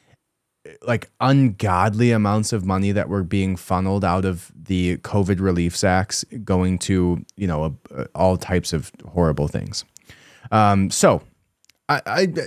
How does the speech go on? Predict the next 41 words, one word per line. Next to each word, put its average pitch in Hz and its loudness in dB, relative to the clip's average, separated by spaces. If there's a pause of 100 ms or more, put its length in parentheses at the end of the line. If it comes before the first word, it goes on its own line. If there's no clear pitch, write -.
(120)
I 196 4
don't 220 4
see 196 0
how 165 6
it 139 4
wasn't 147 4
a 160 4
diversion. 156 4
If 185 4
it 156 4
was, 131 4
it - -2
worked. 101 2
And 135 2
the 120 2
fact 139 0
that - 0
our, 123 4
the 123 2
American 101 2
attention 107 0
span 135 0 (240)
is - -2
like, 208 4 (120)
"Oh, 269 6
a 147 6
balloon. 220 2 (320)
There 240 2
must 143 0
be 131 -2
nothing 202 -2
else 233 0
going 123 -2
around 113 -4
that's 110 -6
worthy 110 -4
of 104 -2
news 107 -2
at 107 -2
this 113 0
time." 135 4